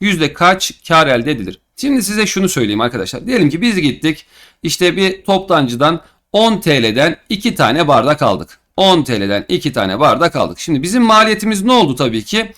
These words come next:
Yirmi T L oldu. Burayı herkes anlamıştır. Şimdi geldik bu bardakların taşıma esnasında bir tanesini kırdık, bir tane bardak kaldı.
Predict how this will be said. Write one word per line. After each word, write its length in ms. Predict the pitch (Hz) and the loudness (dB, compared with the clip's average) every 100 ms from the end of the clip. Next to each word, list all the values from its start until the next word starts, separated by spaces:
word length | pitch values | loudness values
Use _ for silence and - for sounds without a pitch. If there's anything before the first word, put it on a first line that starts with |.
| - _ | -20 _
Yirmi 340 | 196 233 196 123 | -2 2 2 2
T 220 | 123 127 | 0 0
L 20 | |
oldu. 260 | 180 104 - - _ _ | 2 0 -4 -16 _ _
Burayı 280 | 220 139 151 | -2 0 2
herkes 500 | 180 117 185 196 - _ | 2 2 0 -2 -6 _
anlamıştır. 540 | 180 127 82 - - - - - | 0 0 -2 -8 -12 -18 -20 -16
Şimdi 180 | - 240 | -4 0
geldik 440 | 254 262 185 185 226 | 2 2 2 -2 -2
bu 100 | 240 | 2
bardakların 520 | 240 202 196 175 170 | 2 4 0 0 0
taşıma 340 | 202 196 208 | 0 -2 0
esnasında 420 | 202 165 151 165 | 0 0 -2 -2
bir 100 | 202 | -2
tanesini 420 | 226 160 139 139 175 | 0 0 0 -2 0
kırdık, 380 | 180 180 233 | 0 0 -2
bir 120 | - - | -4 0
tane 300 | 190 190 185 | 2 2 4
bardak 380 | 160 151 143 | 4 4 0
kaldı. 320 | - 92 78 | 0 -4 -4